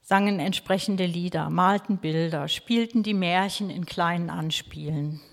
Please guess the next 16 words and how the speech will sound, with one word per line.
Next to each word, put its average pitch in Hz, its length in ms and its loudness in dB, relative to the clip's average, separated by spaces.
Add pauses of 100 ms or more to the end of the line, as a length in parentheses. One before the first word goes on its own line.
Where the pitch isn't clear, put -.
(240)
und 185 180 -6
Theaterstücken. 156 920 -4 (1700)
Und 208 420 2 (800)
da 208 140 4
brachte 254 460 4
man 233 220 6
Weihnachten 226 600 4
mit 226 160 0
schneebedecktem 208 880 0
Wald 220 480 4 (1080)
in 233 140 4
Verbindung, 247 760 4 (100)
mit - 160 -6
Hänsel 214 380 2
und 185 180 -4
Gretel, 233 500 0